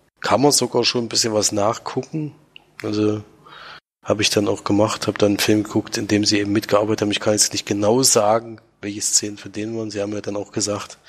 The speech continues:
es ist eigentlich immer so, dass sie nur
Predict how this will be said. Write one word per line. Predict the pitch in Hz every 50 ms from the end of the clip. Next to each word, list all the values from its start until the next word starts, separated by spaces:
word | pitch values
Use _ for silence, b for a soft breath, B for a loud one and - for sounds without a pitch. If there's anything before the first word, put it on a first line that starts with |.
| B B B B B B B B _ _ _ _ _ -
es | - -
ist | 107 -
eigentlich | 107 110 110 104 - - -
immer | 120 113 113 107
so, | 101 - 107 107 104 101 95 - B B B B B B B B B -
dass | - - -
sie | - - 101
nur | 101 101 107 113 120 123 117 107 -